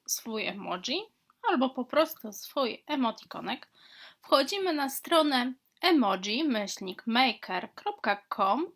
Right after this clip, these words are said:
ukośnik designer. Jak wejdziecie na stronę główną, to na środku będzie takie niebieskie kółko Create. Klikamy w nie, otwiera nam się strona, na której możemy projektować. Jak widzicie tutaj na górze,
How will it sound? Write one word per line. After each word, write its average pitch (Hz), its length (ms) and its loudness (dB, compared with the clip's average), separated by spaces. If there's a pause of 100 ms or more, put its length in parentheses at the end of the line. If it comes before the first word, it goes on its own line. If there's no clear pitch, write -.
(200)
ukośnik 220 720 -2 (180)
designer. 180 760 -4 (540)
Jak 330 140 -2
wejdziecie 240 380 0
na 190 140 -2
stronę 214 400 -4
główną, 233 540 0
to 214 100 -6
na 185 120 -4
środku 269 360 -4
będzie 214 280 -2
takie 196 380 -4 (1000)
niebieskie 233 520 2
kółko 240 440 2
Create. 208 560 -6 (180)
Klikamy 277 560 0
w 233 60 -4
nie, 269 320 -2 (200)
otwiera 320 420 0
nam 262 160 0
się 247 140 -6
strona, 233 580 0 (480)
na 359 100 0
której 247 340 -6
możemy 240 500 -4 (360)
projektować. - 920 -4 (720)
Jak 208 160 -4
widzicie 254 380 -2
tutaj 233 300 -8
na 214 120 -6
górze, 294 460 0